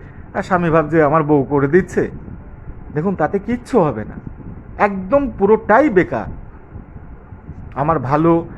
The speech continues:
আমার মঙ্গল, তা কিন্তু হবে না। আমি সেটা কিন্তু বুঝতে পারবো না, আমার জীবনে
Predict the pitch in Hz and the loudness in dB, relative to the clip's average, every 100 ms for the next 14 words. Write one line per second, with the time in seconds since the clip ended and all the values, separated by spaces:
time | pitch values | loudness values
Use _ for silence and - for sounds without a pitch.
0 | - 131 151 165 151 - 131 147 165 185 | -8 -2 2 4 2 -6 -6 0 2 4
1 | 175 170 165 - - - - - - - | 6 4 2 -8 -16 -16 -16 -16 -18 -16
2 | - - - - 190 202 240 220 170 147 | -16 -16 -18 -4 -2 0 0 2 2 2
3 | 135 98 - - - - 170 208 226 233 | 0 -4 -10 -16 -16 -2 2 2 2 2
4 | 233 233 220 262 - 208 175 139 131 151 | 2 0 0 0 2 4 4 2 0 2
5 | 185 170 185 214 233 | 2 2 0 2 0